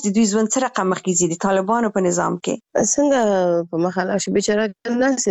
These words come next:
Speaker 2: دی، خدای لیده. نو هغه وهل هم خوري، ټکول هم خوري. نور کورونو کې به مخکې پخوا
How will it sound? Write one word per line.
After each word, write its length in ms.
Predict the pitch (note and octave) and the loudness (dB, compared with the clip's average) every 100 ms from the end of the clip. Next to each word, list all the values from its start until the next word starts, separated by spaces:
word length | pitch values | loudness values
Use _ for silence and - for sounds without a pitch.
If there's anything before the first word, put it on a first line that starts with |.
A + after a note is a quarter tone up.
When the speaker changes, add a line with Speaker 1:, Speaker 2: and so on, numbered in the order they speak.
| F#3 | -2
Speaker 2:
دی، 60 | F#3 | -2
خدای 320 | F3+ F#3+ F#3 F3+ | 0 2 2 2
لیده. 240 | F3+ F#3 F#3 | 0 0 0
نو 100 | F#3 | 0
هغه 180 | F3 F3 | 2 2
وهل 200 | F#3 G#3 A3+ | 2 2 0
هم 40 | A3 | 2
خوري، 240 | G#3+ G3 F#3 | 2 0 -2
ټکول 260 | - G#3+ A3+ | -2 2 2
هم 120 | G#3+ | 0
خوري. 220 | G3+ G3 G3 G3+ | 0 0 2 2
نور 120 | A3 G#3 G#3 | 2 0 0
کورونو 240 | G#3 A3 G3+ | 2 2 0
کې 80 | G#3 | 0
به 80 | G3+ | 0
مخکې 180 | G#3 - G3 | 0 -4 -10
پخوا 200 | - G#3 | -4 -2